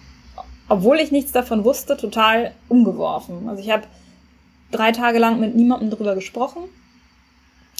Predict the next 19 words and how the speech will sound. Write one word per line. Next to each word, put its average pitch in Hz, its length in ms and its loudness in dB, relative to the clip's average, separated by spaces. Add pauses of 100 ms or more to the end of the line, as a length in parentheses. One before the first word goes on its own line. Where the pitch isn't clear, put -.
(120)
Ähm, 214 640 -2 (2500)
und 220 220 6
hab 233 100 2
dann 220 140 4
erst - 240 -2
so 214 80 0
nach 214 240 2
und 214 180 -2
nach 202 340 0
irgendwie, 190 600 -4 (600)
ähm, 190 600 -6
mit 202 160 -4
ein, 196 160 -2
zwei 208 220 -2
Leuten 196 300 4
gesprochen. 208 500 -2
Aber 190 440 2 (840)
ich - 120 -14
glaub, 196 180 2